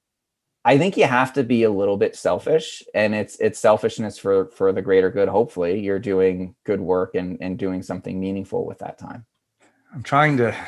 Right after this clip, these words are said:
Speaker 2: to pinpoint the date when you would be about ten years old, but we'll leave that off because
Speaker 1: <laughs>
Speaker 2: we've all gotten a little older.
Speaker 1: Eighty-six.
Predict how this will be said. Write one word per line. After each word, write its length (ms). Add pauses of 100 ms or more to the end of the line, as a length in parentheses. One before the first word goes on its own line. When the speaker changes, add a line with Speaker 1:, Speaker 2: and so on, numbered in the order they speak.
Speaker 2:
to 100
pinpoint 520
the 100
date 320
when 140
you 80
would 160
be 100
about 400
ten 260
years 300
old, 280
but 100
we'll 120
leave 200
that 180
off 280
because 380 (380)
Speaker 1:
<laughs> 880
Speaker 2:
we've 140
all 120
gotten 220
a 60
little 240
older. 480 (1300)
Speaker 1:
Eighty-six. 840